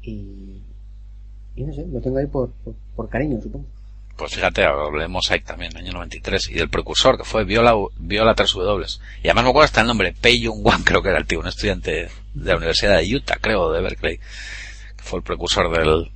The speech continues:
Speaker 2: del Mosaic. Y bueno, pues ya te digo, estuve aclarando un poco los términos, ¿no? Un poco lo que era para mí, pues, hablando de actos de hacking ético y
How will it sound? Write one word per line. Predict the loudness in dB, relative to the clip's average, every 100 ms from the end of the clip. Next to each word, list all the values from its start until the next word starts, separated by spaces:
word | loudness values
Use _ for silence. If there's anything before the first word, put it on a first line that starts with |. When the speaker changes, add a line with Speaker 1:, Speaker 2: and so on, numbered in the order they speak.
| -14
Speaker 2:
del | -6 -4
Mosaic. | -2 0 0 -2 -8 -8 -10 -16 -16 -16 -6
Y | -4
bueno, | -2 -6 -10
pues | -6 -2 -2 2
ya | 2
te | 4
digo, | 2 2
estuve | 2 4
aclarando | 8 8 8
un | 2
poco | -2
los | -2 -2
términos, | -4 -6 -14
¿no? | -16 -16 -16 -14
Un | -8
poco | -2 0
lo | 2
que |
era | 2 4
para | 2
mí, | -2 -6
pues, | -6 -6 -6 -10 -10
hablando | -12 -10 -8 -2
de | 0
actos | 0 -4
de | -8
hacking | -8 -8 -8
ético | -8 -8 -6 -6 -6
y | -8 -12 -14